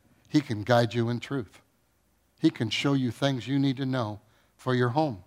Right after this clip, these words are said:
Matter of fact, I can't, uh, about five minutes I'll say something to you.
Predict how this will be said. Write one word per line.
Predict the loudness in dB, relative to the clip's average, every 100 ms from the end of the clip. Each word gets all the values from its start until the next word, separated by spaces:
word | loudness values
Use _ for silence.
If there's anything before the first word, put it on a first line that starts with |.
| _ _ _ _ _ _
Matter | 2 4 4
of | 2
fact, | 2 4 4 2 -4 -20 _ _ _ _ _ _ _ _ _ _ _ _ _ -20
I | -6
can't, | -2 -2 -2 -8
uh, | -8 -8 0
about | 0
five | 2 4 4
minutes | 4 0 -2
I'll | -6
say | -2 -2
something | -2 -4 -6 -8
to | -12
you. | -12 -12